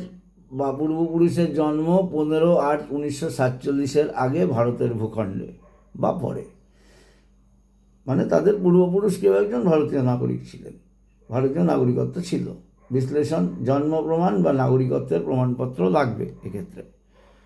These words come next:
কোনো দেশের নাগরিকরা যোগ্য নন। কোন কোন দেশের নাগরিকরা যোগ্য নয়? পাকিস্তান আর বাংলাদেশের নাগরিকরা ওসিআইটা পান না, যা, যে কারণে তারা বাদ পড়েছেন ওসিআই থেকে।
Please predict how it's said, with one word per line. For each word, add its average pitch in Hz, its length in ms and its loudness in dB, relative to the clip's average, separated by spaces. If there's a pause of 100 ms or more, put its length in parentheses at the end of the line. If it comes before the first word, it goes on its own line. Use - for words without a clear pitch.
(180)
কোনো 190 380 4
দেশের 175 520 4
নাগরিকরা 151 600 2
যোগ্য 135 320 0
নন। 127 260 -6 (340)
কোন 175 180 -2
কোন 180 180 0
দেশের 160 240 2
নাগরিকরা 151 440 2
যোগ্য 139 360 -2
নয়? 139 220 -2 (560)
পাকিস্তান 180 640 0
আর 214 140 4
বাংলাদেশের 139 600 0
নাগরিকরা 131 760 -2 (440)
ওসিআইটা 135 840 0
পান 156 260 2
না, 123 220 -4 (760)
যা, 127 340 0
যে 131 120 2
কারণে 160 420 0
তারা 160 500 -2 (440)
বাদ 127 220 0 (120)
পড়েছেন 120 380 0
ওসিআই 120 400 -4
থেকে। 117 280 -12